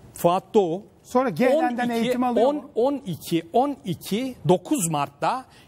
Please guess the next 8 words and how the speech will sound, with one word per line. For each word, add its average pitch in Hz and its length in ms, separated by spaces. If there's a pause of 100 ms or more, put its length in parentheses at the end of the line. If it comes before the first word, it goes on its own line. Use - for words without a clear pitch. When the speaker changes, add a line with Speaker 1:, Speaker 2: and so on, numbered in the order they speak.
(100)
Speaker 1:
Türkiye'yi 170 800 (1120)
bir 165 600 (340)
Sosyalist 202 720
Halk 254 240
Cumhuriyeti, 147 600
Sovyet 175 580
peyki 196 320
olmaktan 165 640